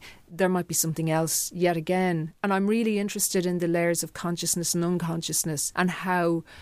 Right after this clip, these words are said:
trauma and buried memories and the scripts that people internalise,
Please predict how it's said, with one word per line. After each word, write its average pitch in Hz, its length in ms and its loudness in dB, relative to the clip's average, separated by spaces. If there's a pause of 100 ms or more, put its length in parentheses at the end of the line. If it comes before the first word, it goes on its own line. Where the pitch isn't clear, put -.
(460)
trauma 185 840 0
and 170 320 0 (100)
buried 180 440 2
memories 165 760 2
and 160 300 -2 (420)
the 175 160 -4
scripts - 600 0
that 165 360 0 (180)
people 190 280 0
internalise, 165 960 0